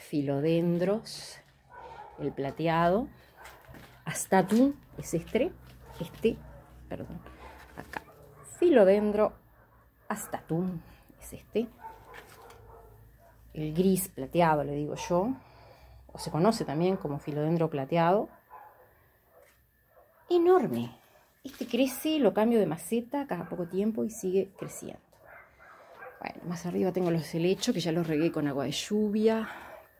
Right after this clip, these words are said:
Este es un helecho color limón. También. Está fenomenal. Ahí.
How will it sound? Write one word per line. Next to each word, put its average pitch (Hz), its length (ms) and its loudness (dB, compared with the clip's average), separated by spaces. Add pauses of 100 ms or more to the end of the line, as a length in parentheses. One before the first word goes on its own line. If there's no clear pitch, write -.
(260)
Este - 200 -16
es 185 60 -8
un 170 80 0
helecho 156 360 -2
color 151 260 0
limón. 160 500 0 (1160)
También. 165 580 0 (2250)
Está 196 460 0
fenomenal. 151 560 0 (400)
Ahí. 147 180 -12